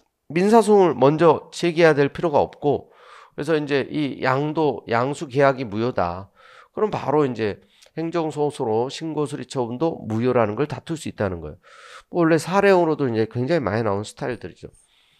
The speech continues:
자, 그다음에 사 번. 사실상 영업이 양도 양수되었지만 승계 신고 및 수리 처분이 있기 전에 양도인이 허락한 양수인의 영업 중 발생한 위반 행위에 대한 행정적 책임은 양수인에 기속된다 그랬는데,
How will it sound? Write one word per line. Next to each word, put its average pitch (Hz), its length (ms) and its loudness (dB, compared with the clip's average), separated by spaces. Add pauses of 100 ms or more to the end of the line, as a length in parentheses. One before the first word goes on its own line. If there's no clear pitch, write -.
(360)
자, 156 100 0
그다음에 185 260 8
사 175 160 8
번. 127 220 6 (1400)
사실상 240 680 6
영업이 170 440 12
양도 143 340 6
양수되었지만 107 760 4
승계 202 360 4
신고 160 400 2
및 175 300 2 (340)
수리 220 240 -4
처분이 196 360 4
있기 151 220 0
전에 131 340 6 (300)
양도인이 185 680 8
허락한 180 460 6
양수인의 135 500 4
영업 123 320 6
중 127 160 -4
발생한 110 480 0
위반 113 300 2
행위에 113 200 4
대한 127 260 2 (360)
행정적 165 720 0
책임은 131 420 -4 (360)
양수인에 139 640 0
기속된다 127 720 -2
그랬는데, 95 440 -6